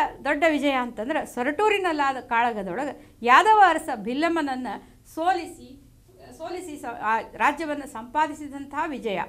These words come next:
ಮುಂದೆ ವಿರಾಟಕೋಟೆ, ಕುರುಗೋಡು, ಮಾತಂಗ ಪರ್ವತ, ಗುತ್ತಿ, ಪೆಳ್ಳಿಟ್ಟಿಗೆ, ರಟ್ಟಿಪಳ್ಳಿ ಮುಂತಾದ ಅನೇಕ ಕೋಟೆಗಳನ್ನು ವಶಪಡಿಸಿಕೊಳ್ತಾನೆ. ಇವ ಲಕ್ಕುಂಡಿಯನ್ನು ತನ್ನ ರಾಜಧಾನಿಯನ್ನಾಗಿ ಮಾಡ್ಕೊತಾನೆ.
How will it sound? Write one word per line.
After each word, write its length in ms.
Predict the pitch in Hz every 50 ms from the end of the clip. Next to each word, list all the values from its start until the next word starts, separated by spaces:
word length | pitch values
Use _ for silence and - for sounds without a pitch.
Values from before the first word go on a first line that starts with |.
| - - - - - - - - - -
ಮುಂದೆ 520 | 302 440 440 415 339 262 269 277 - - - -
ವಿರಾಟಕೋಟೆ, 880 | - 247 262 269 285 285 277 285 254 - - 233 220 220 - 233 247 240 240 - - - - _
ಕುರುಗೋಡು, 920 | - 330 359 370 330 262 269 262 240 220 214 233 240 226 - - - - - - - - - - _ -
ಮಾತಂಗ 380 | 240 262 262 262 381 403 403 370
ಪರ್ವತ, 380 | - 285 262 247 240 233 240 247 233 233
ಗುತ್ತಿ, 360 | 233 294 311 339 - 269 262 254
ಪೆಳ್ಳಿಟ್ಟಿಗೆ, 760 | 254 254 233 240 262 311 - - - 294 269 233 247 247 247
ರಟ್ಟಿಪಳ್ಳಿ 840 | 247 247 - - 233 247 240 - 392 392 392 302 277 262 247 247 226
ಮುಂತಾದ 400 | 226 226 233 226 262 269 294 302 269
ಅನೇಕ 240 | 240 233 262 294 -
ಕೋಟೆಗಳನ್ನು 680 | 277 - - 220 247 247 254 233 233 226 220 214 202 180
ವಶಪಡಿಸಿಕೊಳ್ತಾನೆ. 1300 | 185 185 - 240 247 262 240 226 226 - - - 202 196 - 190 180 196 247 294 - - - - - - - - -
ಇವ 120 | 359 370 349 285
ಲಕ್ಕುಂಡಿಯನ್ನು 720 | 269 269 269 269 - 427 440 415 415 370 330 311 302 302
ತನ್ನ 180 | 311 262 254 247 226
ರಾಜಧಾನಿಯನ್ನಾಗಿ 880 | 214 220 240 254 285 - 277 294 294 294 294 294 294 302 302 285 294
ಮಾಡ್ಕೊತಾನೆ. 680 | 277 269 240 208 - - 240 - - 160 311 - -